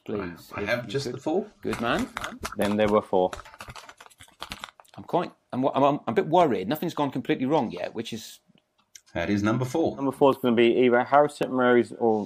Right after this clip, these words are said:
Speaker 3: Winchmore, or Hornsey or Teddington.
Speaker 2: Playing against number one.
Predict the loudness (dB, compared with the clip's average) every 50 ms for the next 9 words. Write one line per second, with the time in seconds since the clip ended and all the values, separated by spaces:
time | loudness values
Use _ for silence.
0 | -6 -2 0 0 0 0 -2 -8 -2 0 4 4 4 4 2 -2 _ _ _ _
1 | _ _ _ _ _ _ _ _ _ _ _ _ _ _ _ _ _ 0 2 4
2 | 4 2 2 2 2 2 2 0 0 0 0 0 0 2 0 0 0 0 -6 -4
3 | -6 -6 -6 -6 _ _ _ _ _ _ _ _ _ _ _ _ _ _ _ _
4 | _ _ _ _ _ _ _ _ _ _ _ _ _ _ _ _ _ _ _ _
5 | _ _ _ _ _ -20 -20 _ _ _ _ _ _ -20 -20 -20 -20 -20 -20 _
6 | -20 -20 -20 -20 -20 _ _ _ _ -8 -6 -4 -4 -4 -6 -4 -2 -2 -2 -2
7 | -4 -6 -10 -12 -18 _ _ _ _ _ _ _ _ _ _ _ _ _ _ _
8 | _ _ _ _ _ _ _ _ _ _ _ _ _ _ _ _ _ _ -20 -20
9 | _ _ _ _ _ _ _ _ _ -10 -6 -6 -4 -2 0 0 0 0 0 -2
10 | -4 -8